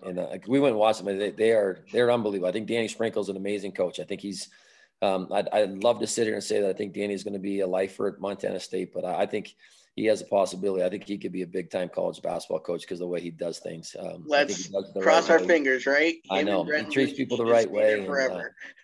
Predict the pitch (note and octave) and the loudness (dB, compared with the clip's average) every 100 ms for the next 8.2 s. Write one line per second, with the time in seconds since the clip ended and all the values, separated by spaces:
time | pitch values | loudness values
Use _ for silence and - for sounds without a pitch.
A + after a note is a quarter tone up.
0 | _ - G3 G#2+ - A#2 A#2 - B2+ A#2+ | _ 0 0 2 -2 -2 -6 2 4 4
1 | A2 A2 B2 A#2 - B2 A2+ G2+ E2 F2 | 4 4 2 -2 -4 -2 -2 -2 -4 -4
2 | E2+ D#2+ - F#2 F2+ G2 G2+ F#2 G2+ G2 | -6 -8 -6 -4 -4 -4 -6 -4 -4 -4
3 | G#2 - G#2 F#2+ F#2+ D2+ D#2 F#2+ E2+ G2 | -8 -6 -4 -2 -2 -4 -4 -6 -6 -6
4 | G2 G#2 F#2 G2 F#2 E2 G#2+ G#2 G2 F#2 | -4 -4 -8 -8 -8 -4 -4 -2 -6 -8
5 | F2 G2 F2+ F2 F2+ F2 F2+ G2 G2+ - | -4 -4 -4 -6 -8 -6 -6 -6 -6 -10
6 | - _ _ _ - G#2 G#2 - G#2 G2 | -12 _ _ _ 0 4 4 2 -2 -2
7 | F#2+ F#2 E2+ - - E2+ - F2 F2 D#2+ | 0 0 0 -4 -12 -12 -16 -10 -10 -4
8 | G2 | -2